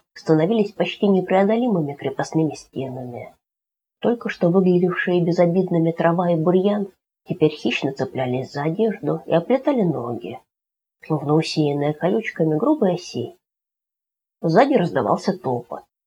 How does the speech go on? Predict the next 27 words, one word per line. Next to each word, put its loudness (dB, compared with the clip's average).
Смерть -2
неслась 0
за 6
ним, -2
почему-то 0
не 4
бесшумно, -6
а -8
вполне 4
себе 2
материально, -2
тоже 2
спотыкаясь 0
о -2
камни -2
и 0
прорываясь 2
сквозь 0
бурьян, -4
и -2
не -2
отставала. -2
Вот 2
и 4
спасительная 0
щель -2
улочки, -2